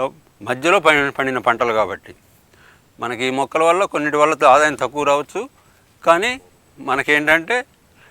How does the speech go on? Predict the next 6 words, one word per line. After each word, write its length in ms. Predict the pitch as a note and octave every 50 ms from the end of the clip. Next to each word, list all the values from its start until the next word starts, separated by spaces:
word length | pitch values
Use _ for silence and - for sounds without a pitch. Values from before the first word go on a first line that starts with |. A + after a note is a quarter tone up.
| _ _ _ -
మనం 220 | B2+ B2+ C3+ C#3+ C3+
తీసుకున్న 460 | B2 D3 D3+ D3+ - - E3 D#3+ D#3+
ఆహారం 840 | D#3 C#3+ C#3 C#3 D3 D3+ C#3 - E3+ E3 E3+ F3 F#3+ A3+ C4 C4+ - _ _ _ _ _ _ _ _ _ _ _ _ _ _ _ _ _ _ _ _ -
అత్యుత్తమ 440 | A2 A#2 _ - D#3+ - - - D#3
ఆహారం 560 | D#3+ D3+ C#3+ C#3+ C#3 B2 C#3+ C#3+ D3 C#3 C#3
ఉండాలి. 440 | C#3 C3+ C#3+ D3 D3 E3+ A3 C4+